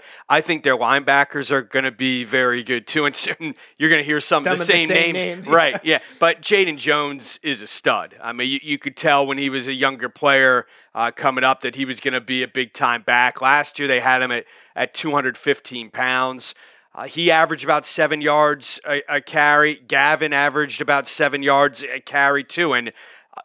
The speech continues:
Speaker 1: you know, he's a, a physical kid. I mean, <laughs> he's, he's thick. I mean, you know, he's, he's put together a little bit. So, uh, you know, I, I don't have any concern about the, the running back position. It makes you wonder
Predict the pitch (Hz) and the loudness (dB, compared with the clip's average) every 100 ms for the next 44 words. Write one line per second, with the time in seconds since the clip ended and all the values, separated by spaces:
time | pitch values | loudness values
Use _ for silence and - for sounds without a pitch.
0 | - _ - 156 151 135 131 165 170 160 | -20 _ -12 -6 0 0 0 -2 0 0
1 | 143 - - 160 160 170 165 165 165 160 | -2 -2 0 2 2 0 4 6 6 4
2 | - - - 175 117 - 117 131 - 185 | 0 -4 2 2 2 -4 -4 -4 0 0
3 | 185 147 - - - - 175 180 139 - | 0 -2 -8 -14 -18 -4 -2 0 -4 -10
4 | _ _ _ 135 127 - - - 170 151 | _ _ _ -20 -20 -20 -20 -2 2 2
5 | - - 117 131 131 127 135 147 127 - | -2 -14 -8 -4 0 2 2 -2 -6 -10
6 | 147 156 - - 170 - 143 135 165 147 | -8 -6 -8 -8 -10 -6 -2 0 2 2
7 | 110 120 113 113 107 - 143 127 120 - | 0 -2 -4 -4 -6 -2 4 4 4 0
8 | - - - 120 139 165 156 139 151 - | -14 -20 -8 -2 -2 -2 2 2 2 2
9 | 170 175 160 151 147 160 165 - 160 - | 4 4 4 4 4 2 -2 -8 -8 0
10 | 151 127 113 107 _ _ _ 131 127 127 | 2 2 0 -6 _ _ _ -2 2 2
11 | 123 - 127 120 120 _ - 139 139 143 | 0 -4 -6 -4 -8 _ -4 0 2 2
12 | 131 127 - 135 131 127 131 - _ _ | 2 0 -2 -8 -6 -6 -8 -10 _ _
13 | _ 165 196 220 - 175 165 185 165 | _ 0 2 0 -2 0 0 2 2